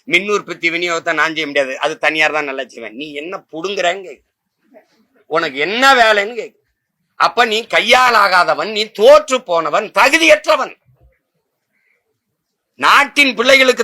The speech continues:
தரமான கல்வியை கொடுக்கல. நீ இருநூத்தி ஏழு பள்ளிக்கூடத்தை மூடுற, அரசு பள்ளிக்கூடத்தை. கேட்டா பள்ளிக்கல்வித்துறை அமைச்சர் மாண்புமிகு தம்பி அன்பில் மகேஷ் என்ன சொல்றாரு? அன்-, மகேஷ், அன்பில் மகேஷ் பொய்யாமொழி என்ன சொல்றாரு? பிறப்பு விகிதம் குறைஞ்சிருச்சுங்கிறப்ப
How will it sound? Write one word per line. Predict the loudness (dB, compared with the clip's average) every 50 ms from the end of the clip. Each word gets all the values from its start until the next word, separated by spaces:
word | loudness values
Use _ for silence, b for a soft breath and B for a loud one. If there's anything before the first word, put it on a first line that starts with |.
| -2 _ 2
தரமான | 2 4 4 4 4 2 2
கல்வியை | 2 0 0 0 0 -2
கொடுக்கல. | 0 -4 -4 -2 0 0 0 0 -2
நீ | -4 -2 0 2
இருநூத்தி | 2 2 2 0 -4 -6 0 2 2
ஏழு | 2 2 2 0
பள்ளிக்கூடத்தை | 0 0 0 -4 -4 -2 -2 -2 -2
மூடுற, | -2 -4 -4 -2 -2 -4 -4 -6 _ _ _ _ _ _ _ _ _ 0
அரசு | 2 2 2 0 -2 -4
பள்ளிக்கூடத்தை. | -4 -4 -4 -4 -6 -8 -8 -10 -12 -12 -12 _ _ _ _ _ _ _ _
கேட்டா | 0 0 2 2 4 4 4 4 4 2 0
பள்ளிக்கல்வித்துறை | -2 -2 -2 -2 -2 -2 -2 -2 -2 -2 0 0
அமைச்சர் | 0 -2 -4 -4 -4 -6 -2 0
மாண்புமிகு | 0 0 0 0 -4 -6 -4 -2 -2 -2 -2 -4 -6 _ _ _ _ _ _ _ _ _ _ _ _ -2
தம்பி | -2 0 2 2 2 2 2 0 -2 -6 -12 _ _ _
அன்பில் | -2 -2 0 0 0 0 0 -2
மகேஷ் | -2 0 0 -2 -2 -4 -8 -10 -12 -12 -14 _ _ -4
என்ன | -4 -4 -4 -6
சொல்றாரு? | -4 -2 -2 0 0 0
அன்-, | -2 -2 -4 -6 -8
மகேஷ், | -6 -4 -4 -6 -6 -6 -6 -6
அன்பில் | -6 -6 -10 -10 -10 -8
மகேஷ் | -8 -6 -8 -8 -10 -12 -14 -16 -16 -18 _ _ _ _
பொய்யாமொழி | -4 -2 -2 -2 -2 -4 -4 -6 -6
என்ன | -6 -8 -10 -12
சொல்றாரு? | -12 -10 -8 -10 -10 -12 -16 -20 _ _ _ _ _ _ _ _ _ _ _ _
பிறப்பு | 2 2 4 4 4 0 0 -2 -2
விகிதம் | -2 0 -2 0 -2 -2 0 0
குறைஞ்சிருச்சுங்கிறப்ப | 0 0 0 -2 -6 -8 -10 -12 -12 -12 -12 -14 -16 -18 _ -20